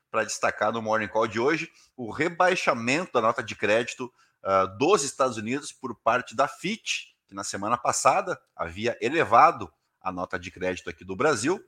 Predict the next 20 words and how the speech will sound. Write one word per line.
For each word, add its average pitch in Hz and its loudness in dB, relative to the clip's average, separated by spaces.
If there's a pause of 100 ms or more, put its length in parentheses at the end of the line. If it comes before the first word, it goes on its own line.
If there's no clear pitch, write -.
(200)
ainda 110 2
sem 107 -4 (220)
o 98 -14
selo 101 -2
de, 90 -12 (120)
né, 95 0
o, 98 0
o, 85 -10
o 87 -10
investment 98 0
grade, 127 4
mas - -2 (340)
fez 113 0
um 113 -2
aumento 104 0
na 101 -2
nossa 101 -2
nota 101 0
de 110 -10
crédito. 131 4